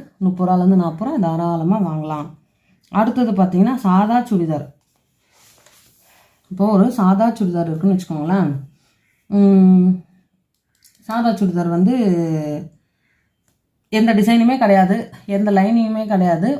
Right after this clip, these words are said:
ஒரு நார்மலான ஒரு சுடிதார், பெரியவங்களுக்கோ அது சின்னவங்களுக்கோ. பத்துலேருந்து வச்சுக்கோங்களேன், பத்துலேருந்து ஒரு இருபது, இருபத்தஞ்சு வயசு வச்சுக்கோங்களேன். ஒரு சாதா சுடிதாருக்கு இரநூத்தம்பது ரூபா வாங்கலாம். சரியா? அதுல எந்த டிசைனுமே இல்லாம பிளைனா ஒரு மெட்டீரியல்,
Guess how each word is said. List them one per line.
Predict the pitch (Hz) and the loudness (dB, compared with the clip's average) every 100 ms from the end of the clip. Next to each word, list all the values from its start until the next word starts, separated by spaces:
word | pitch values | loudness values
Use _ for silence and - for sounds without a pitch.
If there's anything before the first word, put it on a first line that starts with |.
| 202 | -2
ஒரு | 196 190 | 2 2
நார்மலான | 190 185 185 202 | 4 4 2 2
ஒரு | 180 190 | 0 -2
சுடிதார், | 170 160 156 - | -4 -4 -6 -6
பெரியவங்களுக்கோ | 202 214 190 170 247 | -4 -2 -2 -2 -2
அது | 208 185 | -2 -2
சின்னவங்களுக்கோ. | 180 170 160 151 165 - _ _ _ _ - | -2 -2 -4 -6 -10 -12 _ _ _ _ -2
பத்துலேருந்து | 262 262 240 233 269 | 0 0 0 2 0
வச்சுக்கோங்களேன், | 190 - 208 220 220 | -2 -4 -2 0 0
பத்துலேருந்து | 196 208 226 214 | 0 0 0 0
ஒரு | 202 | 0
இருபது, | 202 190 | 2 2
இருபத்தஞ்சு | 185 180 170 170 | 0 0 -2 -4
வயசு | 180 | -4
வச்சுக்கோங்களேன். | 185 - 156 160 165 165 _ _ - | -4 -6 -8 -6 -8 -10 _ _ -6
ஒரு | 190 185 | -4 0
சாதா | 196 220 214 | 0 0 -2
சுடிதாருக்கு | 190 175 190 202 | -2 0 0 0
இரநூத்தம்பது | 180 185 185 160 165 | 2 2 0 0 -2
ரூபா | 170 | -2
வாங்கலாம். | 156 147 139 - _ _ 190 | -6 -8 -12 -18 _ _ -8
சரியா? | 180 175 160 - _ _ | -6 -4 -6 -10 _ _
அதுல | 185 180 180 | -2 2 2
எந்த | 196 | 4
டிசைனுமே | 185 180 202 220 220 | 2 2 0 -2 -2
இல்லாம | 202 185 233 214 | 0 0 0 -2
பிளைனா | 180 170 190 269 - _ 190 | -4 -2 -2 -4 -8 _ -6
ஒரு | 190 175 | -2 0
மெட்டீரியல், | 175 190 196 180 | 0 0 2 0